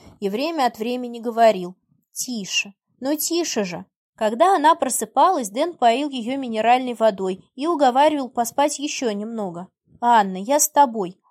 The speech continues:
Она с недоумением смотрела на мальчика. Когда проснулась окончательно, тут же спросила: "Да, со мной. Толку-то? Если бы ты меня хоть немного любила".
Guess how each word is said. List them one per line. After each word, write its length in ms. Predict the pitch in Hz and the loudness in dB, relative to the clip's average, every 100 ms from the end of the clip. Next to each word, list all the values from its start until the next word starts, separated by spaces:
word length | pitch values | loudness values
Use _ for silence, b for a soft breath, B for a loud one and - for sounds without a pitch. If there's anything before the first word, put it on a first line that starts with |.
| _ _ | _ _
Она 240 | 220 302 | -2 0
с 80 | 381 | -2
недоумением 640 | 285 240 247 247 311 311 247 | -4 -6 -6 -6 -6 -6 -6
смотрела 540 | - 202 214 233 233 | -4 -4 -2 -2 -2
на 160 | 233 220 | -4 -4
мальчика. 600 | 208 185 - - - - _ _ | -4 -4 -8 -14 -18 -20 _ _
Когда 260 | 233 294 | -2 2
проснулась 540 | 415 320 285 330 330 269 | 4 4 0 -4 -4 -4
окончательно, 720 | 240 - - 330 349 - 254 | -2 -4 0 0 0 -2 -10
тут 240 | 233 320 294 | -8 -8 -8
же 80 | |
спросила: 720 | 226 - 202 196 - 202 185 - _ _ _ _ _ | -8 0 0 0 -6 -8 -12 -16 _ _ _ _ _
"Да, 240 | 208 233 262 | 2 4 4
со 220 | - 233 | 2 -2
мной. 420 | 220 226 233 233 _ _ _ | -4 -8 -10 -14 _ _ _
Толку-то? 560 | 320 349 339 - - 185 _ _ _ _ _ _ | -2 -2 -4 -14 -16 -16 _ _ _ _ _ _
Если 380 | 214 311 320 294 | -6 -4 -2 -4
бы 120 | 262 | -4
ты 160 | 285 294 | -6 -6
меня 260 | 285 277 | -6 -8
хоть 260 | 262 381 381 | -2 -2 -2
немного 500 | 330 320 311 269 220 | -4 0 2 2 0
любила". 580 | 226 269 262 208 170 | -2 -4 -4 -6 -6